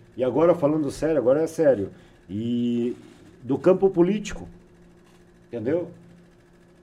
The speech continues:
Os secretários não paravam muito tempo por isso. Entendeu? Alguns da instituição acabavam destituindo-se por ter um contato mais próximo com o prefeito e tal.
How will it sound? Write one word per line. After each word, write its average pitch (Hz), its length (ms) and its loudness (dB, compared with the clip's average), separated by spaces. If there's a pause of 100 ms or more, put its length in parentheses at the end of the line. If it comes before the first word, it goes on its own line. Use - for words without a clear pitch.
(160)
Os 110 140 -6
secretários 151 640 -2
não 165 140 2
paravam 156 400 2
muito 156 180 -4
tempo 160 240 -4 (100)
por 170 140 -2
isso. - 340 -8 (1700)
Entendeu? 90 320 -10 (500)
Alguns 147 640 4
da 147 120 2
instituição 147 680 -6
acabavam 151 580 -4
destituindo-se 160 800 -10 (1500)
por 107 120 -14
ter 123 100 -6
um 127 80 -6
contato 123 400 -6
mais 117 160 -8
próximo 120 480 -6
com 120 120 -8
o 110 40 -10
prefeito 151 640 -6
e 104 40 -10
tal. 131 460 -6